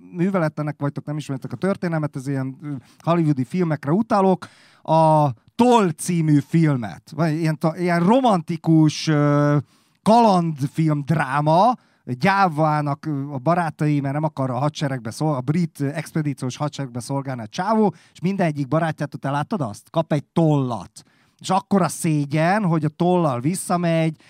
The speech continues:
és na, az Szudán. Szudánban volt egy kibaszott nagy háború a tizenkilencedik század, ö, végén, amikor egy magát Mahdinak, azaz megváltónak nevező,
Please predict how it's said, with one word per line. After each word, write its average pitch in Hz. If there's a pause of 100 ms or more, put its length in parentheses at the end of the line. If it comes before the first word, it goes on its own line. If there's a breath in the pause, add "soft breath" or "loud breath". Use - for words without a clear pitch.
és -
na, 185 (240 soft breath)
az 233
Szudán. 143 (200)
Szudánban 220
volt 208
egy 165
kibaszott 202
nagy 143
háború 156
a 139
tizenkilencedik 127
század, 127 (100)
ö, 113
végén, 165 (540 soft breath)
amikor 165 (160)
egy 147 (260)
magát 180
Mahdinak, 160
azaz 147
megváltónak 160
nevező, 165